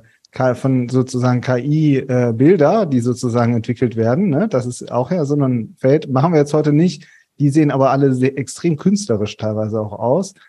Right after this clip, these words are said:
Wenn ich aber so einen K-I-Text sehe, dann muss ich doch sagen, ist ja schon ganz schön nüchtern und funktional wird halt eben, werden halt,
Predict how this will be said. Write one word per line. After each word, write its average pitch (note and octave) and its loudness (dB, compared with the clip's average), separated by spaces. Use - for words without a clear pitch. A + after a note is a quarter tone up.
Wenn C#3+ 2
ich D#3+ 2
aber C#3 4
so C#3+ 2
einen C#3+ 2
K-I-Text D3 -2
sehe, C#3 4
dann C#3 2
muss A3+ 0
ich F#3 -2
doch F3+ 0
sagen, D3 2
ist C3 -8
ja B2 -2
schon C3+ -6
ganz F3 0
schön C3 4
nüchtern G3 2
und D#3 2
funktional F3 2
wird E3+ 0
halt D3 2
eben, C#3+ 0
werden C#3+ 2
halt, C#3+ 0